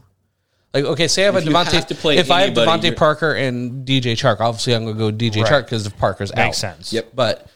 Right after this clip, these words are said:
Speaker 1: um,
Speaker 3: If you're forced into it, yes, you would play him over anybody you could pick up off a waiver wire.
Speaker 1: it's, you're, you're, you're dry heaving while you're pushing the
Speaker 3: Right.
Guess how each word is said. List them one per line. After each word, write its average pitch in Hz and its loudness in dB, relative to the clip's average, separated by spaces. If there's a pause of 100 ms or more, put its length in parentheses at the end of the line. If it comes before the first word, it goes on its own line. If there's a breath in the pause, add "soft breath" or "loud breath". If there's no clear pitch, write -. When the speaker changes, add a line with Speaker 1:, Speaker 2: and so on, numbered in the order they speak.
(180 soft breath)
Speaker 1:
um, 82 -2 (160)
Speaker 3:
If 151 0
you're 139 0
forced 151 2
into 127 -2
it, 127 -6
yes, 120 -2
you 120 -2
would 117 -4
play 139 2
him 123 -2
over 120 -4
anybody 127 0
you 113 -2
could 101 -10
pick 113 -8
up 110 -4
off 104 -8
a 113 -10
waiver 95 -10
wire. 87 -12
Speaker 1:
it's, 151 -4
you're, 151 -2
you're, 135 -8
you're 143 -6
dry 127 -2
heaving 135 -6
while 117 2
you're 113 -4
pushing 110 -4
the 98 -2
Speaker 3:
Right. 127 -2